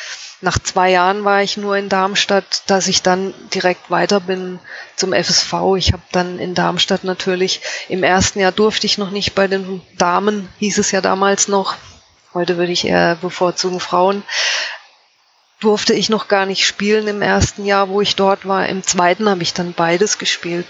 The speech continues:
bei den Frauen und bei den Mädchen. Und, ähm, da gibt's vielleicht auch noch eine lustige Geschichte, denn,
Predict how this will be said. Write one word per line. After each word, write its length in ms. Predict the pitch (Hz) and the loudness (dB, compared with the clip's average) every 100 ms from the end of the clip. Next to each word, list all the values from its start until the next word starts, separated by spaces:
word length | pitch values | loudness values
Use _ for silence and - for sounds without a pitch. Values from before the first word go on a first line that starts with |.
| - | -2
bei 120 | 180 | -2
den 340 | 175 180 175 175 | 0 -4 -6 -10
Frauen 540 | - - 170 175 190 190 | -12 -2 2 2 0 -4
und 400 | 190 202 190 - - - - - - - | -4 -4 -4 -6 -12 -20 -18 -20 -8 2
bei 160 | 185 | 2
den 200 | 185 190 | 4 2
Mädchen. 520 | 196 196 - 226 214 190 _ _ - | 4 4 2 0 -2 -6 _ _ -6
Und, 440 | 180 180 180 185 185 | -4 -4 -4 -2 0
ähm, 340 | 180 185 180 _ - - - _ _ _ _ _ | 0 -2 -10 _ -14 -14 -18 _ _ _ _ _
da 140 | 180 180 | -4 0
gibt's 260 | 208 - | 0 0
vielleicht 340 | 208 196 180 - | 2 2 2 0
auch 160 | 185 | 0
noch 140 | 196 185 | 0 -2
eine 140 | 196 | -2
lustige 500 | 196 196 - 190 180 | -2 -2 -4 -6 -6
Geschichte, 480 | 185 - 185 - 180 | -6 -6 -6 -6 -4
denn, 240 | 185 180 | -4 -4